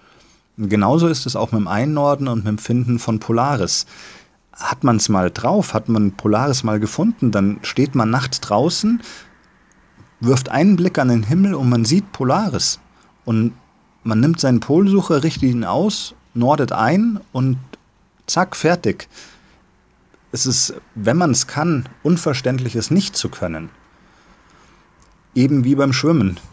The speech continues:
Aber man muss es halt erst einmal lernen.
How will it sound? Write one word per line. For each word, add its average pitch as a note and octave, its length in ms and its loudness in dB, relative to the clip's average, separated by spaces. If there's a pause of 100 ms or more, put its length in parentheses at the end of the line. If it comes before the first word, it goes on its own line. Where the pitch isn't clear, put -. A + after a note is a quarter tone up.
(400)
Aber G#2+ 220 2
man G2 200 4
muss A#2+ 220 2
es F3+ 180 -2
halt A#2+ 160 -2
erst G#2 360 -4
einmal G#2 280 -2
lernen. G2+ 400 0